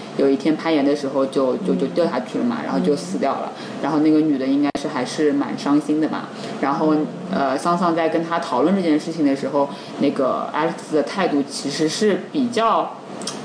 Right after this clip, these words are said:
Speaker 1: 比较平静，然后也不觉得是特别惊讶的，
Speaker 2: 嗯。
Speaker 1: 因为，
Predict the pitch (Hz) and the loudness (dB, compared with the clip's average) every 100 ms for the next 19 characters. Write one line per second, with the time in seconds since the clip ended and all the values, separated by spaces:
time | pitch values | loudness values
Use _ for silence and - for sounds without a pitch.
0 | - - - 180 233 262 - 165 202 302 | -10 -10 -2 2 2 2 0 2 4 4
1 | 190 156 180 175 156 190 165 185 170 170 | 4 2 0 2 2 2 2 4 4 2
2 | 185 170 - 196 160 151 175 180 180 156 | 0 -4 0 2 2 2 0 0 0 2
3 | 147 170 185 | 2 2 2